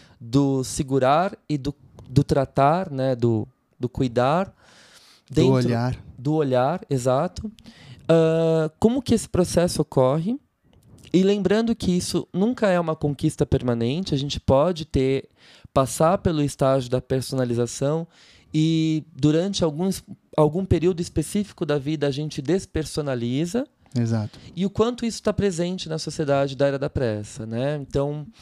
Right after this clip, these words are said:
Speaker 1: sei lá, eu tenho que trabalhar muito. Eu sou, eu dou como desculpa que eu sou viciado no trabalho, porque isso faz eu me sentir inteiro.
Speaker 2: Hum.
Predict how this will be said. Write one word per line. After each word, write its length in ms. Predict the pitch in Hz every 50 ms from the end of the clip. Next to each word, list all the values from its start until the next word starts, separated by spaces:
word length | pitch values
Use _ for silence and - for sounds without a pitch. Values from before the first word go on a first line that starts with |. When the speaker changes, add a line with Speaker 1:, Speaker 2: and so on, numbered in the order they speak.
| - - - - - - - -
Speaker 1:
sei 160 | - - 170
lá, 220 | 165 139 123 117 113
eu 60 | 120
tenho 280 | - - 147 151 165 165
que 180 | - - 175
trabalhar 440 | 165 - 160 156 151 156 156 160 175
muito. 640 | 180 165 147 156 190 196 - 143 120 113 113 110 -
Eu 240 | - 113 123 120 120
sou, 500 | 120 - - - 131 123 123 120 117 - -
eu 80 | - 120
dou 120 | 117 135 -
como 200 | - 143 135 131
desculpa 380 | - - - 151 143 - 147
que 80 | - 143
eu 40 | 123
sou 120 | - 139
viciado 460 | 127 131 - - 147 131 143 151 143 147
no 60 | 143
trabalho, 640 | - 131 123 113 123 135 156 185 185 151 123 113 113 - _ - - - - - - _ _ _ -
porque 840 | - 170 160 - - - 180 175 175 180 180 180 185 190 - - _ -
isso 260 | - 208 202 - 233
faz 400 | 202 - - 180 165 170 180 165
eu 60 | 180
me 80 | 180 185
sentir 340 | - - 185 175 - - 175
inteiro. 560 | 180 185 180 - 135 117 110 104 104 107 107 - _ _ _ _
Speaker 2:
Hum. 720 | 135 131 131 127 127 123 120 120 117 113 110 107 107 110